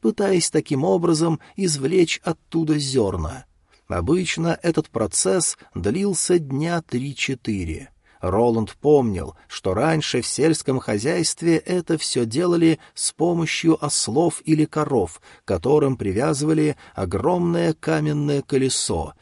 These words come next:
которое и выдавливало зёрна из колосьев. Так процесс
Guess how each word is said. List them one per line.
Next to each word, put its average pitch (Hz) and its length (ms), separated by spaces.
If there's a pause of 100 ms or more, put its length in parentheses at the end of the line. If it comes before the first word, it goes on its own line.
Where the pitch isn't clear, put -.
(220)
которое 190 480
и 165 160
выдавливало 135 760
зёрна 156 520
из - 280
колосьев. - 800 (360)
Так 110 300
процесс 113 640